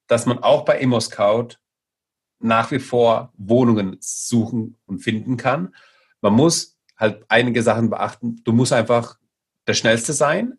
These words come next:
und als erstes reagieren können. Und da zählt einfach die Schnelligkeit und der schnellere Gewinn. Ähm, zweitens, ähm, oder ja, dann geht's, ging's halt weiter jetzt im Gespräch bisher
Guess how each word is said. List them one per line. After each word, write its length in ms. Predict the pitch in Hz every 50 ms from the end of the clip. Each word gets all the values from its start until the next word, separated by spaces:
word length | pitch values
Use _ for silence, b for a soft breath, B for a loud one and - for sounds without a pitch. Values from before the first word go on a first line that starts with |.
| _ _
und 240 | - 120 127 117 -
als 160 | 110 110 -
erstes 400 | - - 113 117 117 - - -
reagieren 400 | 123 120 117 104 113 107 95 90
können. 260 | - - 92 80 78
Und 240 | 85 92 98 95 87
da 300 | 98 101 107 113 117 113 - - - 113
zählt 260 | - - 117 113 113
einfach 260 | 104 98 - 113 107 -
die 100 | - 101
Schnelligkeit 540 | - - 120 113 117 110 113 101 95 90
und 80 | 101 95
der 60 | 95
schnellere 420 | - - 98 98 104 104 98 98 87
Gewinn. 380 | 98 85 110 139 - - B B B B B B B B B B B B B B -
Ähm, 340 | 107 113 110 110 113 113 113
zweitens, 560 | - 127 110 123 131 147 147 147 139 - - -
ähm, 520 | 123 120 123 123 120 120 117 113 - _ _ _
oder 320 | - 120 113 113 107 107
ja, 380 | 117 113 113 107 85 98 113 113
dann 240 | 110 - 110 117
geht's, 260 | 120 123 117 - - -
ging's 240 | 127 123 120 -
halt 100 | 127 107
weiter 260 | 104 101 107 117 127 135
jetzt 180 | 127 117 -
im 180 | 123 123 123 117
Gespräch 460 | 117 113 - 123 123 127 127 - _
bisher 500 | - 120 113 135 135 143 147 143 -